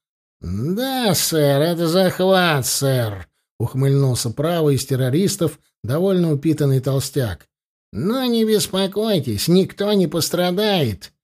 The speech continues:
Через несколько минут мы выйдем на связь с правительством, и после того, как мы с ним договоримся, вас отпустят.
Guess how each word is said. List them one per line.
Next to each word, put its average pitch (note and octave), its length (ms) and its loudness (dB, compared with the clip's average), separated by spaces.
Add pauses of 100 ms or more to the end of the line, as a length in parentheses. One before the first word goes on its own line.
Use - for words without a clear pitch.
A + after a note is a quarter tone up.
(380)
Через F#3+ 340 0
несколько G3 540 0
минут A3 400 2
мы F#3 160 0
выйдем G3 400 2
на F#3 140 2
связь F3+ 420 0
с - 60 -6
правительством, E3 1160 -2 (460)
и G2 100 -6
после F3 400 -2
того, F#3 340 2
как F3 200 0
мы F3+ 160 2
с - 80 -2
ним F#3 200 2
договоримся, F#3+ 720 2
вас D#3 220 0
отпустят. C#3 840 -2